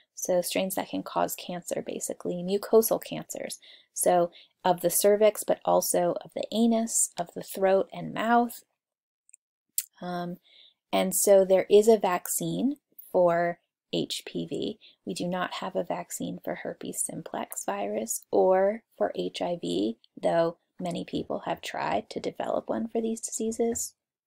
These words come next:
to no avail. But there is a vaccine to H P V that came out in two thousand and six. It's one of the newest vaccines, and it is highly effective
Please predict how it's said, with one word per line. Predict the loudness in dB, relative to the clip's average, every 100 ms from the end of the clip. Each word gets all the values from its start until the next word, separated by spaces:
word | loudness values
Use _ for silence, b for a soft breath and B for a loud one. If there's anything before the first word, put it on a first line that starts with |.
| -14
to | -6
no | -2 -2
avail. | -2 -2 -4 -4 -6 B B B B B
But | 4 8
there | 8 6 8
is | 8 8
a | 6 6 4 _
vaccine | 0 0 -2 -6 -6
to | -8 -8
H | -8 -10
P | -8
V | -6 -6
that | -8
came | -6 -6
out | -6 -8 -12
in | -14 -6
two | -4
thousand | -2 -2 -2 -4
and | -4 0
six. | 0 0 -8 -16
It's | -14 -12
one | -12
of | -10
the | -10
newest | -4 -2 -2 -4
vaccines, | -6 -6 -6 -6 -6 -6 -8 -12 B B B B 2
and | 4 4 2
it | 2
is | 2 0
highly | -4 -8 2 4 6 2 0
effective | -4 -10 -8 -4 -4 -4